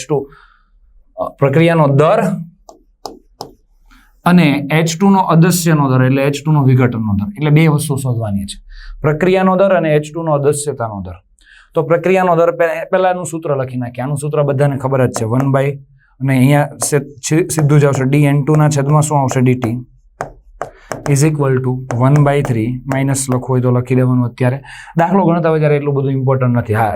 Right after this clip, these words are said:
રિપ્રેઝન્ટ કરવાનું કઈ રીતે દર્શાવવામાં આવે તો ફરજિયાત બતાવવાનું છે. પહેલો એમ સી ક્યુ જોયો એની અંદર. અહીંયા ડી એચ ટુ ના છેદમાં શું આવશે? ડી ટી is equal to શું આવશે? one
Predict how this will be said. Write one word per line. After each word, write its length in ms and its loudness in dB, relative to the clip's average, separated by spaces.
રિપ્રેઝન્ટ 480 2
કરવાનું 300 -2
કઈ 140 2
રીતે 220 -6
દર્શાવવામાં 480 -4
આવે 100 -6
તો 140 -2
ફરજિયાત 400 0
બતાવવાનું 480 -4
છે. 60 -18
પહેલો 240 2
એમ 140 4
સી 100 0
ક્યુ 140 0
જોયો 180 4
એની 140 4
અંદર. 180 0
અહીંયા 240 6
ડી 220 4
એચ 160 -2
ટુ 120 2
ના 120 4
છેદમાં 320 2
શું 160 2
આવશે? 240 -4
ડી 200 2
ટી 160 -4
is 160 4
equal 320 0
to 120 0
શું 160 0
આવશે? 220 -4
one 120 4